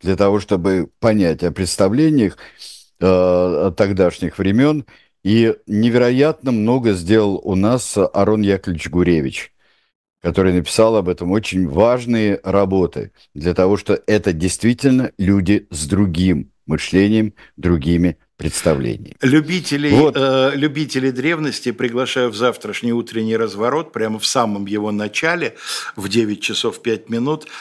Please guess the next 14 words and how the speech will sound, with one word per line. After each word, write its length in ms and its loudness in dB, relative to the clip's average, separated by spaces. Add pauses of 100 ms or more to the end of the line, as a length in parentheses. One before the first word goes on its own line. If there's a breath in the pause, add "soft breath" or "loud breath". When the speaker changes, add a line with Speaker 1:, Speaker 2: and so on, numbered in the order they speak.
(120 loud breath)
Speaker 2:
Я 140 2
буду 260 -4
с 140 -6
небольшой, 680 -4
м, 200 -4
значит, 300 -6
исторической 600 -6
вставкой 480 -4
в 60 -10
гостях 500 -6
у 220 -4
Иры 340 -4
и 60 -6
Лизы. 400 -4